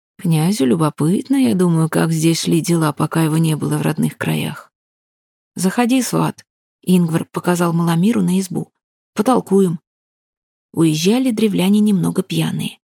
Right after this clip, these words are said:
Для них не жалели вина из болгарских виноградников, слегка разведённого водой, но не столь весёлые и сколь мрачные. "Передавай Свенельду поклон от сына", напутствовал их Ингвар. "Как воротится,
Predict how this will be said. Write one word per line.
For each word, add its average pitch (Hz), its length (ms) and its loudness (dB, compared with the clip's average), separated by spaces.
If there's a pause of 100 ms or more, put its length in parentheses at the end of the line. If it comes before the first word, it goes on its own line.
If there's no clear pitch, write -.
(120)
Для 180 220 2
них 185 240 2
не 190 100 2
жалели 190 400 2
вина 180 380 2
из 208 100 -4
болгарских 185 640 -2
виноградников, 180 760 -2
слегка - 380 -4
разведённого 170 640 -2
водой, 170 440 -4 (480)
но 185 180 2
не 269 160 -2
столь 202 280 0
весёлые 226 480 0
и - 20 -4
сколь 185 280 -2
мрачные. - 600 -6 (1040)
"Передавай 180 460 2
Свенельду 208 560 2
поклон - 420 0
от 214 100 0
сына", 170 460 -2 (340)
напутствовал 190 720 -2
их - 360 -4
Ингвар. 180 420 -4 (280)
"Как 185 200 0
воротится, 185 720 0